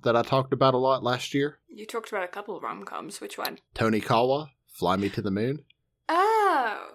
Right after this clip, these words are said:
Speaker 1: They made that one as well.
Speaker 2: Interesting.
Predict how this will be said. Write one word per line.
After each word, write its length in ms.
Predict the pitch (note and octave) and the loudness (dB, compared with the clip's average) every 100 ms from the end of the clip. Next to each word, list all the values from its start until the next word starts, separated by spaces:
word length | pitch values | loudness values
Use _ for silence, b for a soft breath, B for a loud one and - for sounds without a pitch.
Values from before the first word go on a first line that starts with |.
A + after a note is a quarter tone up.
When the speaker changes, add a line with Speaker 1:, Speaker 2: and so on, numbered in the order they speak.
| _ | _
Speaker 1:
They 340 | - D3 F2 E2+ | -8 -2 2 2
made 300 | F2+ F#2 F2+ | 2 0 2
that 200 | A2 C3 | 0 2
one 300 | G2+ C#2 - _ | -4 -6 -10 _
as 160 | E2+ D#2+ | -8 -2
well. 320 | G2+ C#3 G2 - _ | 2 2 0 -8 _
Speaker 2:
Interesting. 760 | D4+ E4+ - B3+ - - - | -8 -6 -8 -10 -12 -14 -20